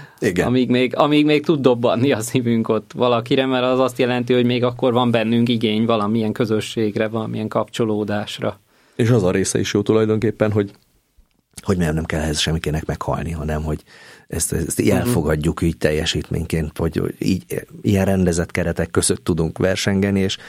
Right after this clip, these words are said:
Speaker 1: tulajdonképpen azt, azt éreztem, hogy igen, nagyon méltó ez a, hogy így ilyen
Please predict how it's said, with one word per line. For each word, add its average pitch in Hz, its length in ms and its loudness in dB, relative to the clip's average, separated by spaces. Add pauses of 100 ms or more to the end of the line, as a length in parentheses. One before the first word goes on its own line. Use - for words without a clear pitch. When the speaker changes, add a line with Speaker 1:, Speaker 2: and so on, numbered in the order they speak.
(300)
Speaker 1:
tulajdonképpen 98 720 2
azt, 90 240 -2
azt 85 240 -4
éreztem, 87 460 0
hogy 87 140 0
igen, 82 300 0
nagyon 85 280 2
méltó 82 420 0
ez 82 140 -2
a, 85 160 -2 (1400)
hogy 85 200 -2
így 90 200 -2
ilyen 92 560 0